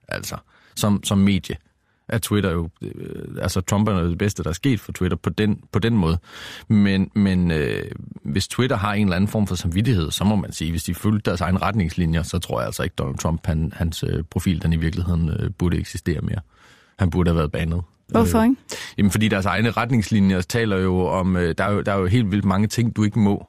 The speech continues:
Speaker 1: Og, og blandt andet alt, alt, hvad der hedder racisme, alt, hvad der hedder nedladende kommentarer om andre og sådan noget. Altså, det, det må du jo ikke lave.
Speaker 2: Men jeg synes da ikke, det er noget, som man oplever sådan blive, øh,
Speaker 1: Håndhævet?
Speaker 2: Håndhævet, nej.
Speaker 1: Nej,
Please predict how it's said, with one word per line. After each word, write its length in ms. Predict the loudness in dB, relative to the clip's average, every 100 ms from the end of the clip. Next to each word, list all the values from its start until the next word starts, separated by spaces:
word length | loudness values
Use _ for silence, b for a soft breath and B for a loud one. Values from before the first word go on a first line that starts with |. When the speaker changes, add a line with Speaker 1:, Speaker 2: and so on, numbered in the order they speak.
| _
Speaker 1:
Og, 180 | -6 -4 -2
og 140 | -4
blandt 280 | -2 -2 0
andet 280 | 2 2 2
alt, 160 | -2 -4 -2
alt, 120 | -2
hvad 100 | 0
der 60 | 0
hedder 220 | 0 -2
racisme, 560 | -4 0 0 0 0
alt, 180 | 0 -2
hvad 140 | -2 -2
der 80 |
hedder 300 | 0 0 0 -2 B B B
nedladende 600 | 0 2 2 2 4 2
kommentarer 580 | 2 0 0 0 0 0
om 180 | 0 -2
andre 380 | 0 -2 0 -2
og 80 | 0
sådan 100 | -2
noget. 100 | 0
Altså, 140 | -2
det, 240 | 0 -2 0
det 60 |
må 140 | 2 2
du 140 | 2
jo 60 | 2
ikke 140 | 0
lave. 220 | 0 0 -2 0
Speaker 2:
Men 160 | 2 4
jeg 100 | 4
synes 180 | 2 2
da 80 |
ikke, 120 | 2 2
det 60 |
er 40 | 4
noget, 260 | 4 4
som 140 | 4 4
man 180 | 4 2
oplever 420 | 0 0 2 2
sådan 240 | 2 2
blive, 520 | 2 2 4 2 0
øh, 60 | -2 -4 B B B B B B B -8 -2
Speaker 1:
Håndhævet? 500 | 2 4 2 -2 -10
Speaker 2:
Håndhævet, 480 | 0 4 4 4 4
nej. 100 | 4
Speaker 1:
Nej, 160 | 2